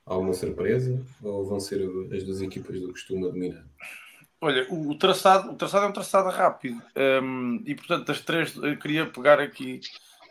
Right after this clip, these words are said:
Speaker 2: eh, no que foi dito há bocado, as três zonas de D R S, eh, fazem-me comichão. Hum,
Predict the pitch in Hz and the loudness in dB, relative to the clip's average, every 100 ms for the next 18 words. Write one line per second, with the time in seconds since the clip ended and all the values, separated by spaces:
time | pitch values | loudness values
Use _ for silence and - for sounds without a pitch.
0 | _ 135 127 131 135 - 139 127 139 131 | _ -4 -2 -2 -4 -4 -4 0 0 4
1 | 131 135 - 135 139 113 110 131 - 156 | 4 4 4 4 4 -2 -6 -6 -2 -2
2 | 147 143 147 143 147 117 139 143 139 131 | 0 0 -2 0 -2 0 2 4 4 2
3 | 135 147 - - - _ _ _ _ _ | 2 2 0 -12 -18 _ _ _ _ _
4 | _ - - _ _ 127 127 123 123 117 | _ -20 -20 _ _ -6 -4 -2 -4 -8
5 | - _ _ - 139 131 139 139 - 139 | -14 _ _ 0 2 2 0 -8 -8 -8
6 | 123 - 135 113 - _ _ _ - - | -4 -2 -2 -2 -6 _ _ _ -20 -20
7 | - - - - 131 135 131 127 127 127 | -18 -20 -20 -10 -4 0 2 2 2 2
8 | 123 127 123 127 | 0 -2 -8 -12